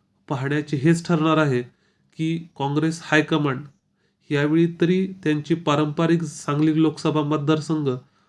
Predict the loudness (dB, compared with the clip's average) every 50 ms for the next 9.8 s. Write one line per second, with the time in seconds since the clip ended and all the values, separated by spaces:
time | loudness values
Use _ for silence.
0 | _ _ _ _ -4 -4 -2 -2 -2 -4 -6 -6 -6 -6 0 2 0 2 4 4
1 | 4 4 2 2 0 0 0 2 2 2 0 0 -4 -10 _ -10 -8 -4 0 0
2 | 0 0 -2 -4 0 4 4 6 6 4 4 2 0 -4 -8 -16 _ _ _ _
3 | _ _ _ -8 -8 -2 -2 2 2 4 2 2 2 2 2 4 2 2 0 -2
4 | -2 -4 -6 -12 _ _ _ _ _ -2 0 0 0 -2 -2 -2 -2 -2 -4 -4
5 | -2 -2 -2 -2 -4 -4 -4 -6 -4 -2 0 0 2 2 4 2 2 0 0 0
6 | 0 0 2 0 -2 -2 -2 -6 -8 _ _ _ _ _ _ _ -8 -6 -4 -2
7 | -2 -2 -2 -4 -6 -6 -4 -2 0 2 2 2 2 0 0 -2 -4 -2 -2 -4
8 | -2 0 -2 0 0 0 0 -2 -2 -2 0 0 0 0 2 2 2 0 0 -4
9 | -10 -20 _ -4 -4 -2 0 0 0 0 0 0 0 -2 -2 -4